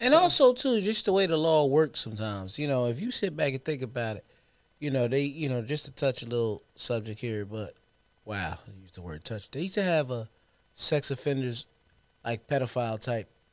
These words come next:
Speaker 1: um, website. Ah, excuse me, I had to sneeze right there. I'm not,
Speaker 2: Yeah,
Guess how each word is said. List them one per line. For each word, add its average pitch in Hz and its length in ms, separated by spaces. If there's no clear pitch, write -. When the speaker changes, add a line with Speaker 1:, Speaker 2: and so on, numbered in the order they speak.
Speaker 1:
um, 104 460
website. 127 440
Ah, - 120
excuse 143 360
me, 104 80
I 117 40
had 110 80
to - 60
sneeze 113 340
right 101 180
there. 95 160
I'm 95 140
not, 95 100
Speaker 2:
Yeah, - 40